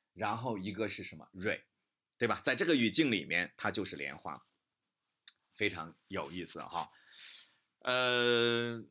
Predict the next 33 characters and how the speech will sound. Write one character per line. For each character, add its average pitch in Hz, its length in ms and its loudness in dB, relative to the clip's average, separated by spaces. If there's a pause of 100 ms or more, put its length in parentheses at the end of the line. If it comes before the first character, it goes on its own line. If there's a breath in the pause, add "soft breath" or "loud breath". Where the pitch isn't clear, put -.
(180)
呃， 120 260 -2
就 131 140 2
三 156 240 -2
个 151 60 0
人 139 80 2
的 139 80 -2
关 147 180 0
系 131 100 -6
在 123 140 -4
这 110 60 -8
个 113 100 -4
名 107 160 -4
字 - 80 -16
当 107 180 0
中 101 160 -2
都 101 140 -2
体 85 180 -10
现 80 300 -6
了， 71 140 -12
反 95 180 -2
正 98 100 -2
都 113 120 0
是 98 280 0
莲 87 560 0 (180)
啊， 80 280 0
这 90 140 -6
个 80 300 -6
跟 87 300 -10
有 82 120 -8
关 90 340 -4
的 78 160 -6
哈。 78 240 -6 (1400)
好， - 340 -6